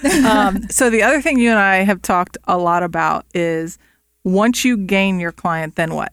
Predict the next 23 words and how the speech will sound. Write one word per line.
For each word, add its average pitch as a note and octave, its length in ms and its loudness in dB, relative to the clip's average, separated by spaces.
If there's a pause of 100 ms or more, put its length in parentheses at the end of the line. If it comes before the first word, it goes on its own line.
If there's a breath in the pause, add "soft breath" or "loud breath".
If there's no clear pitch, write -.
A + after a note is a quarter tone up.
(160)
right? E3+ 280 0
So, E3+ 320 0 (300 loud breath)
so E3+ 440 0 (220)
I A3+ 200 2
think F3+ 360 -4 (1000)
getting A#3 300 2
the C4+ 80 2
clients, G3 500 0
the F3+ 120 -4
first G#3+ 340 -2
few A#3 140 0
clients F3 600 -2
are D#3+ 180 -4
so F#3 240 -2
hard E3+ 260 0
because E3 260 -4
of D#3+ 100 -12
the E3 100 -10
things E3+ 200 -12
we've E3 100 -16
talked E3+ 240 -4
about. D#3 280 -4 (520 loud breath)
But F#3 420 0